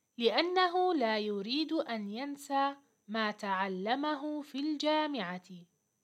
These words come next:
كما كان يشتري الجريدة كل يوم ويقرأ العناوين المهمة، ويسأل أحد زملائه العرب عن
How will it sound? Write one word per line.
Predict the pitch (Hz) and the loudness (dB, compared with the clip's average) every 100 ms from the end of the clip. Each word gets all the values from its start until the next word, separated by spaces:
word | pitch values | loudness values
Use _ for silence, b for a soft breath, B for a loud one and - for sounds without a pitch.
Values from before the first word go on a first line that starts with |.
| _ _ _ _ _ _ - | _ _ _ _ _ _ 0
كما | 233 214 202 | 2 2 0
كان | 196 233 220 214 208 | -2 0 0 0 -2
يشتري | 202 247 302 - 330 330 339 | -2 0 0 2 2 2 0
الجريدة | 285 220 202 214 285 269 277 277 277 285 b b b _ | 0 0 -2 -2 -4 -2 -2 0 0 -2 b b b _
كل | 302 330 330 | -2 0 2
يوم | 349 277 196 190 190 190 202 _ _ - | 2 2 0 -2 -6 -8 -12 _ _ -4
ويقرأ | 220 190 202 - 220 202 208 | 0 0 -2 -4 -4 -4 -4
العناوين | 202 190 208 202 190 190 240 294 294 | -4 -4 -4 -4 -4 -4 -4 -4 -2
المهمة، | 294 294 277 262 240 214 175 170 - 175 170 _ _ _ _ - | -2 -2 -4 -4 -6 -8 -8 -10 -14 -20 -20 _ _ _ _ 0
ويسأل | 233 214 214 - - 220 208 | 2 4 2 -4 -6 -4 -2
أحد | 214 240 - 311 | -2 -2 0 2
زملائه | 330 269 247 202 196 226 302 285 294 294 | 2 0 -4 -4 0 2 4 2 -2 0
العرب | 294 254 254 254 254 247 254 254 b b b 208 | 0 4 6 6 2 2 -2 -2 b b b 0
عن | 208 202 | 2 2